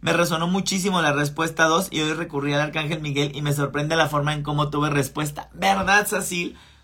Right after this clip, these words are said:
Es que cuando de verdad te rindes y dices, "Es que ya no sé, por favor, ayuda, solicito de su ayuda", te juro que la ayuda llega. Nunca estamos solos,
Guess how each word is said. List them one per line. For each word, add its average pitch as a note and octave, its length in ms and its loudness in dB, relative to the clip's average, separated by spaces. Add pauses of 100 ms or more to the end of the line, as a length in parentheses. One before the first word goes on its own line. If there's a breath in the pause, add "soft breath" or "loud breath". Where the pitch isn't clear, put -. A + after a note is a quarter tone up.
(320 soft breath)
Es G3 140 2
que - 120 -2
cuando F3 360 4
de D#3 120 2
verdad D#3 540 4 (140)
te D#3+ 200 4
rindes F3 540 -2
y E3 60 -2
dices, F3+ 220 -2
"Es - 40 -12
que G#3+ 180 -2
ya G#3 200 4
no A3+ 260 0
sé, G3 480 0 (340 soft breath)
por F3 140 -2
favor, E3+ 380 4
ayuda, E3 560 0
solicito F#3+ 760 -2
de F#3 120 0
su D3 80 -2
ayuda", C#3+ 440 -2 (360 soft breath)
te F3+ 160 2
juro - 500 -2 (260)
que E3+ 160 4
la D#3 180 4
ayuda D3 360 0
llega. C3 380 -6 (460 soft breath)
Nunca F3+ 600 2
estamos C#3+ 760 0
solos, - 680 -4